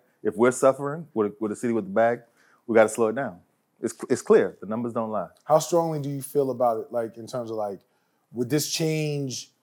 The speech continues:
Speaker 2: how you voted in an election?
Speaker 1: Um, it could,
Speaker 2: Mm.
Speaker 1: being that, you know, it's, it's, and it's, it's, it could sound unfair, but the timing of it, it couldn't have been worse,
Speaker 2: Yeah.
Speaker 1: right? So we are approaching a, an election year,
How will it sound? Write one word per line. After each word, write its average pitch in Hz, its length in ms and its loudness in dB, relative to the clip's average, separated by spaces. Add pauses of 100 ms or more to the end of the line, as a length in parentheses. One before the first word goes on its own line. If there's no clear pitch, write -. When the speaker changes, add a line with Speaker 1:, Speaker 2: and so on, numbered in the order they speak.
(300)
Speaker 2:
how 143 160 4
you 143 180 0
voted 120 360 2 (440)
in 131 80 -8
an 123 120 -6
election? 117 420 -4 (120)
Speaker 1:
Um, 156 600 6 (1600)
it 175 120 10
could, 247 340 8 (640)
Speaker 2:
Mm. 135 120 -6
Speaker 1:
being 143 240 4
that, 127 180 6
you 139 80 0
know, 123 160 4
it's, 117 220 0
it's, - 320 -2 (440)
and 113 140 2
it's, - 140 -4
it's, - 260 -4
it 123 140 -2
could 139 180 2
sound 131 320 0
unfair, 120 560 0
but 104 280 0
the 101 60 -6
timing 127 380 0
of 90 160 -4
it, - 60 -10 (100)
it 95 140 -12
couldn't 104 160 -4
have 92 100 -6
been 92 240 -8
worse, - 400 -2 (100)
Speaker 2:
Yeah. 139 180 2
Speaker 1:
right? 104 280 0
So 104 400 6 (220)
we 104 120 6
are 113 260 10
approaching 120 440 0
a, 104 140 0
an 107 140 -6
election 107 420 -4
year, 123 260 -4